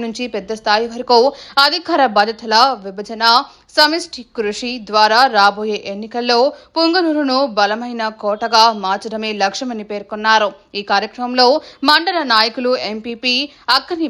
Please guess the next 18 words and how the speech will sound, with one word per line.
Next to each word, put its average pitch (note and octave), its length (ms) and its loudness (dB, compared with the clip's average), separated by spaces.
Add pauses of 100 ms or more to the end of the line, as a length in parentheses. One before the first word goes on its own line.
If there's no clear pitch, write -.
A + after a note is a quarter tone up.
భాస్కర్ G#3+ 400 -2
రెడ్డి, A#3+ 220 -4 (180)
జెడ్పీటీసీ A3 640 -8 (140)
చంద్రారెడ్డి A3 640 -4
యాదవ్, A#3 340 6 (380)
జిల్లా D#4 260 6 (220)
అధికార A#3+ 320 -4 (160)
ప్రతినిధి G#3+ 360 -6 (140)
శేఖర్ G#3+ 420 -4
రెడ్డి A3 240 -2 (160)
మరియు G#3+ 300 -2
మండల G#3+ 260 0 (200)
గ్రామీణ G#3+ 360 2 (140)
ప్రాంత G#3 300 0 (520)
వైఎస్ఆర్సీపీ C#4+ 840 2
నాయకులు, A3 400 0 (100)
కార్యకర్తలు A#3 560 0 (140)
పాల్గొనడం A3 480 0